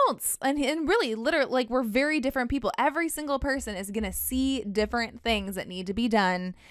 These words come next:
And a lot of us lack in communication because we think that people can read our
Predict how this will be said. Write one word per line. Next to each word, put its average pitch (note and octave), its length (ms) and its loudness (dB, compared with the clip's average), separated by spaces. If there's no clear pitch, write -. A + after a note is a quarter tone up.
And G3 480 0
a A3 60 -2
lot G#3 260 -2
of C#4+ 80 -2
us F#4 200 0
lack F#3+ 400 -2
in A3+ 140 -8
communication F3+ 840 -8
because G3+ 720 2
we G3 120 -8
think F#3 260 -6
that A3 100 -4
people A3 240 -6
can F4 180 -8
read A3 160 0
our D4 100 -2